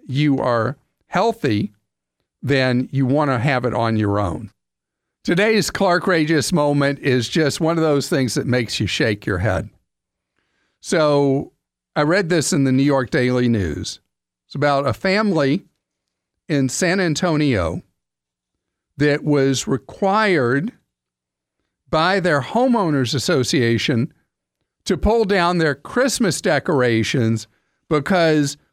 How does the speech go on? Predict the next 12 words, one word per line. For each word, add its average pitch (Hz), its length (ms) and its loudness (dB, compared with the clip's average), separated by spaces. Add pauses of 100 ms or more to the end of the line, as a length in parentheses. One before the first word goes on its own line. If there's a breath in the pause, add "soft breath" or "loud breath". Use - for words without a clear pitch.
(140)
November's 202 800 2
just 190 400 0
too 220 340 0
early 147 720 0 (300)
to 254 100 -2
have 143 180 0
Christmas 147 480 0
decorations. - 1000 -6 (1400)
Now, 160 200 0
I 156 100 2
think 285 280 -2
about 156 500 0